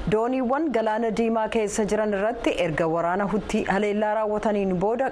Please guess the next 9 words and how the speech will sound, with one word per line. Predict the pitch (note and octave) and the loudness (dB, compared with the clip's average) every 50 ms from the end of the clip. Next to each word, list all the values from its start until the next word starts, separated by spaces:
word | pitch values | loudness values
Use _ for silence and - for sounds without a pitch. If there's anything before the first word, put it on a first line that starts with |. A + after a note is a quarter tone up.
| C4 - | -4 -4
ka | - - F3 D#3 | -2 0 0 0
waraanaan | D#3 D#3+ E3 E3+ F#3 G#3 A3 G#3+ G#3+ A3 G3 | 2 2 0 0 0 0 0 0 0 0 0
bututti | F3+ G#3 G#3+ - G#3 - - G3+ | 0 0 0 -2 -2 -2 0 0
Gaazaa | F3 G3+ G3+ F#3+ G#3 A3 G#3+ | 0 0 0 0 0 0 -2
keessa | G#3+ - A#3+ A#3 A#3 - B3+ B3+ C4 - - - | 0 0 -2 0 0 -2 -2 -2 -4 -8 -8 -4
kanneen | - - C#4+ C#4 C4 C4 C4 C4 A3 | 0 0 2 2 2 0 0 0 0
jiran | A#3+ A#3+ A#3+ A#3+ A#3 | 0 0 0 -2 -2
Faalisxiinota | A#3 - A3+ G#3+ G#3+ F#3+ - - - F3+ F#3 F#3 - F#3 F3 | -2 0 0 0 0 -2 -2 -2 0 0 0 2 0 0 0
tumsuuf | - F#3 F#3 E3 - B3+ B3+ | 2 0 0 2 0 -2 -2